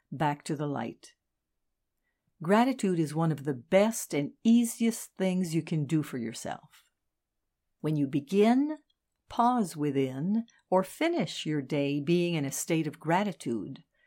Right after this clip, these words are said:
your entire world shifts into the positive. Showing gratitude for the blessings in your life each day does two things.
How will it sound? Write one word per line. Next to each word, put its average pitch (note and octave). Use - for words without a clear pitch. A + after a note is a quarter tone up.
your F#3
entire A#3
world F#3
shifts -
into F#3+
the G3
positive. C#2+
Showing A3
gratitude G3
for E3+
the D3
blessings E3
in E3+
your D#3+
life D#3
each G#3
day E3
does E3+
two D4+
things. -